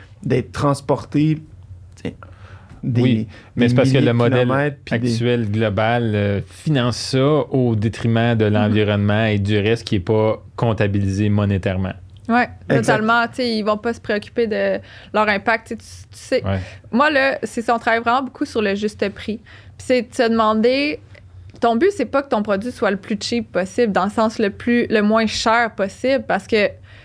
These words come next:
Speaker 3: ça, ça veut dire que soit l'environnement a été mis de côté un petit peu, fait qu'ils, euh, ils ont coupé court sur les, certains aspects environnementaux, ou,
Speaker 2: Ou les
Speaker 3: euh,
Speaker 2: employés.
Speaker 3: ou,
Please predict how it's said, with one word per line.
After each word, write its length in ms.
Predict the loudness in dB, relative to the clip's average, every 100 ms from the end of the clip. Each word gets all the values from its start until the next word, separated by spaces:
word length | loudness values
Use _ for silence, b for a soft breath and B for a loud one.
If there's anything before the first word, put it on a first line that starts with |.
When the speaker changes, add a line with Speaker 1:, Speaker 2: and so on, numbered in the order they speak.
| B
Speaker 3:
ça, 260 | 0 0 0
ça 200 | 0 0
veut 100 | 2
dire 160 | 0 0
que 300 | 2 2 0
soit 500 | 0 2 2 0 0
l'environnement 540 | -2 0 0 0 0
a 100 | 0
été 220 | 0 0 0
mis 140 | 0
de 60 | 0
côté 340 | 0 0 2
un 160 | 2 0
petit 180 | -4 -8
peu, 300 | 0 0 2
fait 160 | -2
qu'ils, 140 | 0 0
euh, 160 | 2
ils 120 | 0 0
ont 80 |
coupé 260 | -2 -2 -2
court 260 | 2 0 0
sur 200 | -2 0
les, 340 | 0 -2 -6 -12
certains 400 | -10 -6 -4 0
aspects 240 | 0 0 0
environnementaux, 720 | 0 2 0 -2 -2 0 0 -4 B B B 0
ou, 60 |
Speaker 2:
Ou 260 | 4 4 4
les 100 | 2
Speaker 3:
euh, 220 | 2 2 2
Speaker 2:
employés. 480 | 2 0 0 2 2
Speaker 3:
ou, 160 | 2